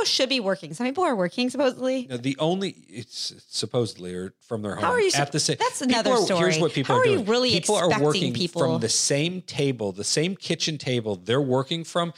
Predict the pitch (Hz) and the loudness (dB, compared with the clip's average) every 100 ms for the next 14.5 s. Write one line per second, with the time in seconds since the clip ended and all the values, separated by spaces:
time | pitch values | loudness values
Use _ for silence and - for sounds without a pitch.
0 | - - 123 127 120 110 - 139 127 113 | -14 -8 -2 2 2 0 0 0 0 0
1 | 123 113 - 104 95 90 - 92 87 - | 0 0 -4 -4 -6 -8 -8 -10 -10 -14
2 | 247 403 269 180 170 143 127 117 127 - | -4 0 2 0 -2 -2 -2 -4 -4 -2
3 | 117 - 104 85 - - - _ _ _ | 0 -2 -4 -6 -10 -14 -16 _ _ _
4 | _ - 123 240 269 262 160 156 165 - | _ -12 -2 2 4 4 4 2 0 -2
5 | 123 247 285 269 269 269 269 262 240 - | 0 2 2 0 0 -2 -2 -2 -2 -6
6 | - 226 - 220 - 240 - - - _ | -2 -2 0 -2 0 -2 -2 -6 -18 _
7 | - - 233 359 - - - 247 277 - | -14 -6 -2 -2 -4 -4 0 2 2 2
8 | 185 180 180 180 180 - 185 180 - - | 0 0 0 0 0 0 -2 -2 -4 -4
9 | 196 202 190 185 - 180 202 208 - 185 | 0 2 2 0 -4 -2 0 0 2 2
10 | 175 185 214 233 233 - 220 190 - 208 | 2 4 4 2 2 0 0 -2 -2 0
11 | 180 175 - _ _ - - - 226 226 | 0 0 -4 _ _ -12 -8 -4 -4 -2
12 | 285 254 247 208 202 - 185 175 208 220 | 0 0 2 2 2 0 -2 0 0 2
13 | 226 226 247 254 - 185 _ - 208 233 | 0 0 0 2 0 -4 _ -2 0 0
14 | 202 190 185 156 160 | 0 2 2 2 0